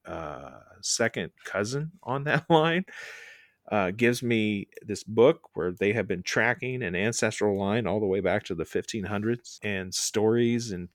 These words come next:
dates and time, things were attached, and it opened up this whole world to me that I didn't know. I don't know if any of those people that are listening to that book are interested in me in any way whatsoever,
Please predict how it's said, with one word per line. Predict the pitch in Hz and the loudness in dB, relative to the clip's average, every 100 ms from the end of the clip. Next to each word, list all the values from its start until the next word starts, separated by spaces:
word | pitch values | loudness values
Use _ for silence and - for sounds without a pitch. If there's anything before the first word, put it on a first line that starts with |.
| _ _ | _ _
dates | - 117 120 - | -2 0 0 -4
and | 90 | -8
time, | 110 117 | -6 -6
things | - 113 113 | -4 -4 -2
were | 101 | -2
attached, | 87 - 117 135 - - | -2 0 2 2 -2 -6
and | 78 90 - | -6 -8 -6
it | 113 110 | -6 0
opened | 117 107 110 | 0 0 -2
up | 104 | -4
this | 95 | -6
whole | - 127 139 139 | -2 2 4 4
world | 104 101 110 127 101 | 2 4 4 4 2
to | 92 | -2
me | 90 87 87 | -4 -4 -6
that | 82 | -4
I | 92 | -2
didn't | 107 92 87 | 0 0 -2
know. | 92 92 78 - _ _ _ _ _ | -4 -4 -6 -14 _ _ _ _ _
I | - | 4
don't | 156 104 | 4 4
know | 120 | 4
if | 120 | 4
any | 120 120 | 4 2
of | 120 113 | 2 4
those | 113 | 4
people | - 120 123 135 | 4 0 2 2
that | 113 | 2
are | 90 | 4
listening | 110 123 123 | 4 2 0
to | 113 | 0
that | 95 | 2
book | 104 120 - | 4 4 2
are | |
interested | - 104 107 - 92 | 0 0 0 -2 -4
in | 104 | 0
me | 107 117 | 2 2
in | 98 | 0
any | 135 147 | 2 4
way | 127 120 | 4 4
whatsoever, | 113 113 - 104 110 113 - 101 | 4 2 0 0 2 0 -2 -8